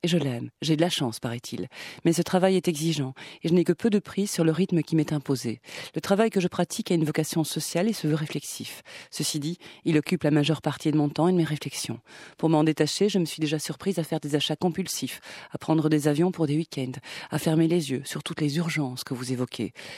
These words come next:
Je suis sensible à votre discours, mais que faire ? Convaincre mes employeurs et me convaincre moi-même que si je travaille moins, c'est nécessaire pour l'humanisation de la société ? Dans une société qui considère que le travail épanouit,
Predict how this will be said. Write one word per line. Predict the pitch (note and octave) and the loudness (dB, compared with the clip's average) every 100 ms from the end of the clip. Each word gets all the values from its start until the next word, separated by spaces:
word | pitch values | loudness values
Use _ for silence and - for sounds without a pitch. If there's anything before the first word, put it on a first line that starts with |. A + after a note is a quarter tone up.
| - | -14
Je | - | -6
suis | D3+ D#3 | -4 0
sensible | F3+ - G#3 | 0 0 0
à | D#3+ | 0
votre | D#3 - | 0 -2
discours, | D3+ - - C3 B2+ | -4 -4 -4 -2 0
mais | C#3+ | 0
que | D#3+ | -2
faire ? | - A#2 G2+ - - - - - | -2 -4 -6 -8 -16 -16 -12 0
Convaincre | F3+ E3+ E3+ - | 2 4 2 2
mes | D#3+ D3+ | 2 2
employeurs | D#3 D#3+ D3 E3 A3+ | 0 0 2 2 2
et | F3+ | 0
me | D3 | 0
convaincre | D#3 D3+ D3+ - | 0 0 -2 -2
moi-même | D3+ E3+ D#3 C#3+ G3+ - - - | 2 2 2 0 -2 -6 -20 -10
que | - | -6
si | - D#3+ | -2 0
je | |
travaille | D#3 D#3+ D3+ D3+ | 2 2 2 4
moins, | D3 D3 G3 - - | 2 2 0 -6 -18
c'est | - D#3+ | -4 0
nécessaire | D#3 D3+ - D#3+ F#3 | 2 0 0 -2 0
pour | D3+ | 2
l'humanisation | D#3 D#3 D3 C#3 - E3 | 2 4 2 0 0 0
de | |
la | C#3+ | 0
société ? | - C#3+ C#3+ - D#3+ G3+ - - - - | -4 -6 -6 -6 -8 -8 -16 -16 -12 0
Dans | D#3+ | 4
une | F3 | 4
société | F3+ F#3+ F#3 - | 4 0 -2 -4
qui | A3 - | -8 -2
considère | F3 - D#3+ F3+ - | -2 0 0 0 2
que | |
le | D3 | -2
travail | - D#3 D3+ | 0 -2 -2
épanouit, | C#3+ D3 C#3+ C#3+ G#3+ | -2 -2 0 0 -2